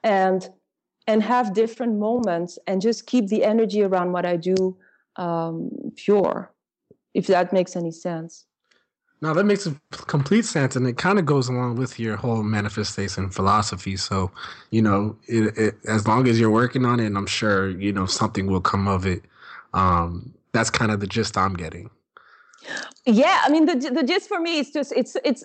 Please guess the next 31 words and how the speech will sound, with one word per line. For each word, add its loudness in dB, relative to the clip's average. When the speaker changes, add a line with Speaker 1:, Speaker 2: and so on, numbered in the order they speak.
Speaker 1:
at 0
the 2
end 0
of -2
the -2
day, 4
the 0
whole -4
thing -2
is -2
about 2
happiness. -8
That's -2
basically 0
what 2
I'm 0
trying -4
to 0
get 0
to, -6
is -2
that, 2
um, 0
I 0
think 2
we're 4
being 2
trained -2
to -8
think -4
that -2